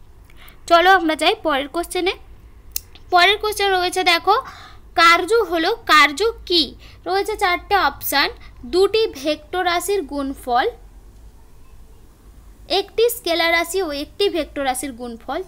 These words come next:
দুটি স্কেলার রাশির গুণফল, কোনোটাই নয়। তোমাদেরকে বলতে হবে কার্য কি। বলো কোনটা সঠিক আনসার হবে।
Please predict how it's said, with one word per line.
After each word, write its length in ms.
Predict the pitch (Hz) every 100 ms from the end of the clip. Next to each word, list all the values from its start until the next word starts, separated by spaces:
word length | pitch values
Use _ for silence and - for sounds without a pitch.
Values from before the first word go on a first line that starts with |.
| -
দুটি 340 | 330 349 392
স্কেলার 400 | 415 - 302 294
রাশির 300 | 302 311 370
গুণফল, 400 | 285 320 311 440 453
কোনোটাই 480 | 330 277 269 247
নয়। 140 | 202 - - - -
তোমাদেরকে 480 | 339 349 370 381 392
বলতে 380 | 285 320 320 392
হবে 220 | 403 403 480 -
কার্য 460 | 320 247 254 330 392 -
কি। 220 | 233 202 - - - - - 269
বলো 300 | 320 339 453
কোনটা 300 | 403 339 370
সঠিক 340 | 359 330 349
আনসার 320 | 349 339 370 349
হবে। 260 | 330 339